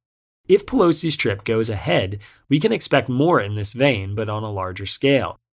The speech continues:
In addition to flyovers, there could be maritime militia operations around Taiwan, Ferguson wrote. Beijing could also test its latest ballistic missile, the D F twenty-six, the so-called Guam killer,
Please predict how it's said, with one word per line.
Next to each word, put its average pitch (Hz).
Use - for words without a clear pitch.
In 135
addition 147
to 160
flyovers, 123
there 113
could 117
be 117
maritime 110
militia 113
operations 113
around 117
Taiwan, 90
Ferguson 95
wrote. 90
Beijing 147
could 131
also 120
test 147
its 110
latest 113
ballistic 101
missile, 117
the 104
D 117
F 107
twenty-six, 101
the 104
so-called 104
Guam 120
killer, 95